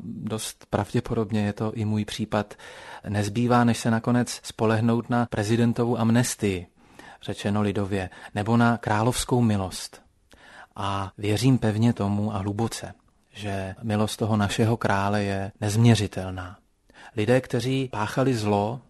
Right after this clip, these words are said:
a identifikovali se se zlem, samozřejmě nakonec skončí špatně,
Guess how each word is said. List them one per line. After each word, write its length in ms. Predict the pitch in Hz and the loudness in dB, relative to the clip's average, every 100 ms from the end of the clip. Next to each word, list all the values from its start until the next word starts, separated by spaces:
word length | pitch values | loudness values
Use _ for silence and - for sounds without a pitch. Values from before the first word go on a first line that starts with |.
| _ - - _ | _ -20 -20 _
a 120 | 101 98 | -14 -6
identifikovali 880 | 113 123 123 123 123 - 117 113 113 | -2 0 0 -4 -6 -6 -4 -4 -4
se 160 | 120 | -8
se 200 | - 104 | -6 -6
zlem, 480 | 95 101 95 101 117 - - - | -4 -4 -4 -6 -10 -16 -20 -20
samozřejmě 840 | - 104 113 104 113 113 113 117 113 | -6 -2 0 0 -2 0 0 0 -2
nakonec 680 | 107 101 120 113 113 - - - | -6 -2 0 2 0 -4 -10 -10
skončí 380 | - 113 - | -4 -2 -2
špatně, 500 | 127 - 95 - 90 | -6 -8 -10 -12 -16